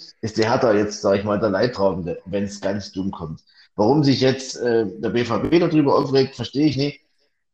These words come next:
weil, äh, wenn die Bayern zum vorletzten oder nach dem, ja, zum, zum drittletzten Spiel da, oder zum vorletzten Spiel da, ist die Messe schon gelesen gewesen. Also, dass sich da, äh, Susi Zorc wie so ein Tauchsieder wieder überall mit reinhängen muss, ähm, ist für mich unverständlich.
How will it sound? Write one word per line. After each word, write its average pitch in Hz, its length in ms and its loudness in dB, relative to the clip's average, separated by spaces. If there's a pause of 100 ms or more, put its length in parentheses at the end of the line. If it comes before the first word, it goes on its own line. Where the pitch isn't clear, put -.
weil, 113 320 2
äh, 104 640 -2 (100)
wenn 120 120 -2
die 120 80 2
Bayern 120 640 -4
zum 117 180 -6
vorletzten 131 460 0
oder 110 160 -8
nach 110 220 -2
dem, 104 240 -6 (240)
ja, 107 160 -2
zum, 98 240 -8
zum 98 200 -6
drittletzten 123 540 0
Spiel 113 260 -2
da, 92 100 0
oder 110 200 0
zum 107 140 -2
vorletzten 117 340 2
Spiel 101 160 -2
da, 92 200 -8 (580)
ist - 140 -14
die 104 80 2
Messe 113 240 0
schon 104 180 -2
gelesen 101 380 0
gewesen. 67 300 -6
Also, 101 160 -4
dass 123 220 -2
sich 120 140 -4
da, 120 240 4 (540)
äh, 117 200 2
Susi 131 300 2
Zorc 143 280 2
wie 135 40 4
so 127 120 2
ein 123 80 0
Tauchsieder 127 420 0
wieder 123 140 -2
überall 131 280 2
mit 107 140 -2
reinhängen 127 340 -2
muss, 131 280 -8
ähm, 113 320 -4 (960)
ist - 160 -8
für 131 80 2
mich 123 180 -4
unverständlich. 139 720 0